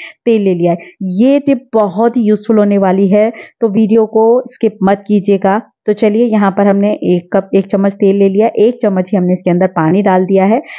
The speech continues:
अब तेल और पानी को अच्छे से हमें मिक्स करना है। तो यहाँ पर एक क्रीमी टेक्सचर में आ जाएगा ये जो तेल और पानी है। ये देखिए इस तरीके से थोड़ा सा थिक हो गया है। तो अब हमें यहाँ पर अच्छे से इसको शेक करना है।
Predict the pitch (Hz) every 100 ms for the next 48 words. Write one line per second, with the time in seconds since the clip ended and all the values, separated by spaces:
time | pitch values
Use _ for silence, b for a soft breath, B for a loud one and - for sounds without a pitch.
0 | B 233 226 - 269 285 285 269 226 196
1 | 185 262 - 196 196 208 196 196 175 226
2 | 269 180 175 - 175 165 160 175 B B
3 | B 226 226 240 240 262 285 294 214 214
4 | 226 226 247 208 185 - 185 185 170 165
5 | 175 165 180 190 185 196 - 180 180 185
6 | 185 170 170 185 302 B B - 214 180
7 | - - 226 185 165 156 160 160 160 180
8 | 175 190 196 202 202 180 196 240 359 B
9 | B - - 254 254 254 247 240 220 247
10 | 247 247 - 285 277 277 240 214 208 196
11 | 190 190